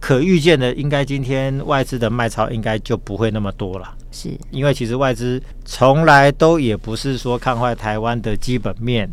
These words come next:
Speaker 2: 嗯。
Speaker 1: 才去卖台股，哦，它完完全全就是因为联总会的利率政策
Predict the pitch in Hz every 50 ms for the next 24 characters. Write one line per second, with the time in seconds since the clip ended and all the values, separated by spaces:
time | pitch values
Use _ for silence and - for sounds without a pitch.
0 | - - - - 220 226 220 208 185 180 - - - - 107 - 127 123 127 127
1 | 120 113 104 - 95 90 98 - - - - - - - - 110 104 - - -
2 | - 143 139 143 151 - - - - - - - - - 143 135 139 156 180 185
3 | 190 156 139 151 151 127 - 127 117 113 107 117 120 117 - 127 120 - - 117
4 | 123 113 113 113 117 117 110 101 95 - - - - - - - - - - -
5 | 110 120 127 135 131 117 107 104 - 139 135 127 117 107 104 98 101 104 - -
6 | - - 120 113 107 104 101 98 98 95 98 98 95 98 98 104 113 120 135 135
7 | 123 127 123 117 110 135 120 113 107 - 139 127 110 104 101